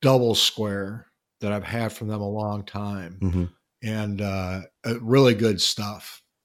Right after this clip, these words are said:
Speaker 1: I'd highly recommend, uh, looking at that. And the stuff can be very inexpensive and still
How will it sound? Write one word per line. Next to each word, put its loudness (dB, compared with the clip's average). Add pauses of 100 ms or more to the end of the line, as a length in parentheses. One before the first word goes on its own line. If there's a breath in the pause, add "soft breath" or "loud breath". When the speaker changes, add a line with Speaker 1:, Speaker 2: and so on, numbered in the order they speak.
(140)
Speaker 1:
I'd -4
highly 0
recommend, -6
uh, -8
looking -6
at -8
that. -6
And -8
the -6
stuff -4
can -6
be -4
very -4
inexpensive -8
and -12
still -6